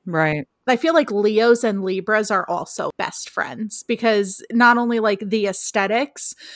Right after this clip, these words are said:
Speaker 2: but we also kind of get the boss energy. And, like, I know this is gonna sound so silly, but, like, I have so much to do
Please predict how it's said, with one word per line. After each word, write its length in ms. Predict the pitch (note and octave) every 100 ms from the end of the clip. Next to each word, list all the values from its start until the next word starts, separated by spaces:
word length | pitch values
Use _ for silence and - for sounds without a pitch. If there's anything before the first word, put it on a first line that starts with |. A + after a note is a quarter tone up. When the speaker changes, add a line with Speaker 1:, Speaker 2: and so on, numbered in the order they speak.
| -
Speaker 2:
but 160 | - A3+
we 140 | A#3
also 380 | A#3 A3+ A3 A#3
kind 300 | G#3+ A#3 G#3+
of 160 | G3+ F#3
get 220 | G#3+ G3
the 460 | G#3+ F#3+ F3+ F3 F#3 _
boss 440 | A3+ G3 A3 - -
energy. 600 | G#3+ G#3 G#3+ B3 B3 C4
And, 200 | G#3 G#3
like, 240 | G3 F#3+
I 100 | -
know 100 | A3+
this 160 | A3+ A#3
is 80 | A3+
gonna 200 | A#3+ A#3
sound 420 | A#3 G#3+ G#3 G#3
so 640 | - A3 F#3+ G3 G3 G3+ G3+ _
silly, 480 | - - G3+ G3 A3
but, 220 | A3 G#3+
like, 260 | A3+ G#3+ - - - - _ _ _ _ -
I 180 | A3+ B3
have 340 | G4+ F#4 E4+
so 340 | - - A#3+ A#3+
much 460 | B3 B3 B3 - - - -
to 120 | -
do 560 | A#3+ - G#3+ G#3 A#3+ C#4